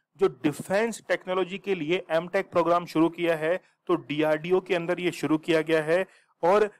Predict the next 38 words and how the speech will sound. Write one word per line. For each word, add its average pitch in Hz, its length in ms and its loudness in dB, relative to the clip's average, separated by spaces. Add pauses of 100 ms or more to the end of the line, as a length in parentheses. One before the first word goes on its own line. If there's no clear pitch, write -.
(160)
ये 156 280 -4
जो 220 140 2
है 185 240 2
डीआरडीओ, 175 640 4
इसकी 185 400 -4
स्थापना 180 540 -2
नाइनटीन 139 560 -4
फिफ्टी 185 460 0
एट 180 100 -2
के - 140 -6
अंदर 185 200 -2
की 190 160 -12
गई 185 180 0
थी 180 320 -6 (280)
और 202 240 2
इसके 208 280 -4
हेडक्वार्टर्स 175 600 -2
कहाँ 180 340 0
हैं? 185 200 -2
वो 165 160 0
हैं 170 180 -2
न्यू 143 240 -2
दिल्ली 170 240 2
के 170 120 -6
अंदर। 170 380 2 (280)
और 196 300 2
इसके 190 260 -8
जो 208 140 0
हेड 165 340 0
हैं 143 280 -2 (340)
वो 180 160 2
कौन 180 300 0
हैं? 175 380 -4
जी 202 260 -8
सतीश 190 480 -8
रेड्डी 139 340 -4
जो 190 160 -6
हैं 170 300 -8